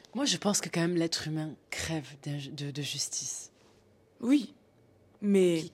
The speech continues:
Speaker 1: crève de ça. C'est-à-dire que s'il vit une injustice... Enfin, je me souviens, mon premier cours de droit public,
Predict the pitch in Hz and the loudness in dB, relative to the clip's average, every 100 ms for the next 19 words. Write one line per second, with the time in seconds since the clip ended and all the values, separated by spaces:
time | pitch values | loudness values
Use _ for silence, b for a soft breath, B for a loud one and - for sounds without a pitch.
0 | - - 190 156 156 - 147 147 160 170 | -10 -2 -2 -2 -8 -8 -10 -10 -8 -8
1 | 165 170 160 - 202 180 156 226 214 190 | -6 -8 -4 -2 0 -2 0 2 4 2
2 | 151 170 - 214 - - 190 - B B | 0 -4 -6 -10 -8 -2 -2 -2 B B
3 | B 208 208 233 220 165 - 240 233 208 | B 4 6 6 6 4 2 4 4 2
4 | 208 175 156 190 190 160 175 208 - | 0 0 2 0 0 -6 -6 -8 -14